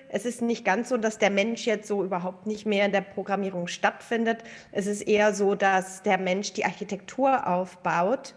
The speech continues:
damit dann, ähm, quasi der, also der Programmierer, der programmiert nicht mehr die Zeilen rein, sondern der baut eine Architektur rauf, der reinigt die Daten und diese Konstellation ist dann dafür da, dass die Maschine quasi lernt,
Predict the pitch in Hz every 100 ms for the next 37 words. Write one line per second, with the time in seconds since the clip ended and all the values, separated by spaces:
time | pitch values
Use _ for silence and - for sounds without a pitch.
0 | - - - _ - 185 220 - - -
1 | - 208 196 196 202 208 - 196 190 190
2 | 196 185 - _ _ _ _ _ 175 202
3 | 208 208 202 190 180 196 214 196 190 -
4 | - 214 208 202 214 247 247 240 214 202
5 | - 208 202 208 208 208 - 196 190 190
6 | 180 185 226 233 214 214 220 190 190 190
7 | 185 185 180 202 190 165 180 - 202 -
8 | 254 220 233 233 226 175 170 165 175 202
9 | 214 - 190 165 165 202 - 254 247 -
10 | - - 214 208 214 220 214 - 226 220
11 | 214 202 202 - 196 202 226 220 - 190
12 | 190 180 180 208 190 170 180 180 - 185
13 | 180 180 - 190 196 190 180 175 170 170
14 | 160 - 180 156 165 185 190 180